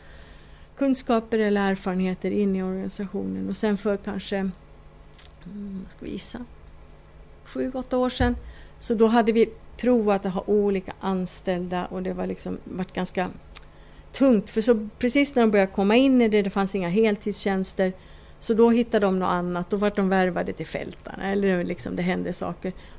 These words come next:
Och det var, då, då bes-, så var mitt förslag att, men om jag lovar er att ge er ungefär tjugo timmar i månaden som ett sånt här koncept, eh,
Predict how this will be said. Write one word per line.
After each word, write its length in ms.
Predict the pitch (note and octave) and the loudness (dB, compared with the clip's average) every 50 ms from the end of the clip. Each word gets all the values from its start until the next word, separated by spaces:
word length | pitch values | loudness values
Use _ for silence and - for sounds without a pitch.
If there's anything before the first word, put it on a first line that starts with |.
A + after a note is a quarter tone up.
| - | -8
Och 80 | - G3 | -2 2
det 120 | G3+ G#3 | 4 4
var, 200 | G#3 A3 G#3+ - - - - G3 G#3+ G3 | 6 4 4 2 0 -4 -10 -12 -10 -6
då, 320 | F#3 G3 G#3 G3+ G3+ - - | -2 0 0 0 0 0 -2
då 160 | G3 G#3 G3 | -2 -2 0
bes-, 460 | F#3+ G3 G3+ - - - - - - | 0 -2 -2 -4 -4 -6 -8 -8 -10
så 580 | F3 - - - - - - - - - - G3 | -8 -8 -8 -8 -8 -8 -8 -8 -8 -6 -2 2
var 100 | G#3+ G#3+ | 2 4
mitt 220 | G#3 G3 G3+ - | 4 2 0 -2
förslag 520 | - G3 - - A3 A3 G#3 F#3+ F#3 F3+ | -6 -6 -2 0 2 2 4 2 2 0
att, 160 | F3+ F#3 - - - - - - - - - - - - | -2 -6 -8 -10 -18 -20 -20 -20 -20 -20 -20 -20 -16 -8
men 280 | - G3+ G3 G3 F#3+ G3+ - - - - - - - - | -4 -2 -2 -2 -2 -4 -8 -14 -20 -20 -20 -20 -8 -2
om 140 | A3 G#3+ | 0 2
jag 340 | A3+ B3 C4 C4 C4 C4 - | 4 6 6 6 6 4 4
lovar 480 | A3+ A3 A#3+ B3+ B3 A3+ G3+ G#3+ G3+ G3 | 4 4 6 6 6 6 6 4 4 4
er 160 | G3 G3 F#3 | 2 2 0
att 200 | F#3 F#3+ F#3+ - | 0 -2 -2 0
ge 80 | G3 F#3+ F#3+ | 0 0 2
er 40 | F#3 | 0
ungefär 300 | F3+ F3+ F3+ - F3 E3+ | 0 -2 -4 -4 -6 -6
tjugo 420 | - - - G#3+ G3+ G3 F#3 F#3 | -6 -2 0 2 2 2 0 -2
timmar 360 | F3+ - F#3+ F#3 F3+ F3 F3 | -4 -4 -4 -2 -2 -2 -2
i 80 | F3 F3 | -2 -2
månaden 680 | F3+ F#3 F#3+ G3 F#3+ F#3 F3+ F3 F3+ G3 - F#3 F#3 | -2 0 0 0 -2 -2 -4 -4 -6 -6 -6 -8 -8
som 180 | F3 - F#3+ F#3+ | -8 -8 -8 -8
ett 120 | F#3 - | -8 -10
sånt 160 | - - - - | -10 -12 -12 -10
här 80 | - | -8
koncept, 640 | - F3 F3 - - G3 F#3 F#3 - - - - - F3+ | -8 -8 -6 -2 0 0 0 0 -4 -10 -10 -8 -6 -4
eh, 220 | F3+ F3 E3 E3 | -2 -2 -2 -4